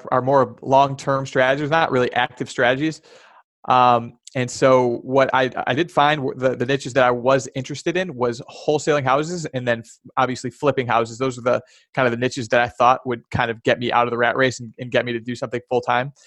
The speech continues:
And, um, so I, um, I c-, pretty much, I, I, I ruled out flipping, uh, pretty much right away, just because I think it, it's a little bit more capital intensive. It's a little more risky. Um, and I think sourcing deals is really, uh,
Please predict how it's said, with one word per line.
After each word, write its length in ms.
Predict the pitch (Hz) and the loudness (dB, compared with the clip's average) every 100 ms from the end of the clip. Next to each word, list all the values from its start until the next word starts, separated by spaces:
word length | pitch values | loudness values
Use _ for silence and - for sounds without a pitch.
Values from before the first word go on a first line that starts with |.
| _ _ _ _ | _ _ _ _
And, 560 | 127 123 123 123 120 113 - - | 0 2 4 4 0 -6 -12 -2
um, 340 | 120 117 117 | 2 2 0
so 360 | - - 131 120 | -6 2 2 4
I, 600 | 123 120 120 120 120 117 - _ _ - | 4 4 4 4 2 -2 -8 _ _ -4
um, 420 | 120 117 117 113 _ - | 0 2 0 -4 _ -4
I 220 | 127 127 117 _ _ | -4 -4 -10 _ _
c-, 80 | - _ _ _ _ | -20 _ _ _ _
pretty 180 | - 185 | 0 2
much, 200 | 160 117 135 | 2 2 2
I, 100 | 135 | 2
I, 200 | 131 135 147 | 2 0 2
I 60 | |
ruled 360 | 127 131 185 143 - | -2 0 -2 0 2
out 320 | 123 123 - | 2 2 -4
flipping, 440 | - 147 139 160 - - | -6 -4 -4 -6 -12 0
uh, 180 | 127 120 | 2 2
pretty 180 | 143 123 | 0 -4
much 220 | 120 - _ _ _ _ | -6 -10 _ _ _ _
right 180 | 127 131 | 0 2
away, 220 | 123 127 | 4 2
just 180 | 127 127 | 2 -6
because 340 | 127 127 120 117 | 0 2 2 0
I 80 | 117 | -4
think 300 | 143 117 - 139 | -4 -8 -10 -8
it, 100 | 123 | -4
it's 200 | 135 - | -4 -4
a 80 | 131 | -2
little 160 | 135 | 0
bit 140 | 127 127 | 0 0
more 140 | 123 | 0
capital 360 | 120 135 123 127 | 0 0 0 -2
intensive. 400 | 123 131 123 123 | 0 -2 -2 -6
It's 80 | 117 | -4
a 60 | |
little 160 | 127 117 | -2 0
more 160 | 120 | -2
risky. 420 | 113 123 - 123 120 _ _ _ - | -2 -4 -4 -6 -6 _ _ _ -2
Um, 240 | 120 117 117 | 2 2 2
and 100 | 120 | -2
I 60 | |
think 240 | 117 143 - | 0 -2 -2
sourcing 480 | - 143 135 139 | 0 0 0 -4
deals 320 | 113 127 135 120 | -2 0 0 0
is 160 | 110 | -4
really, 400 | 123 127 120 120 - | 0 2 2 0 2
uh, 340 | 117 117 110 | 4 6 4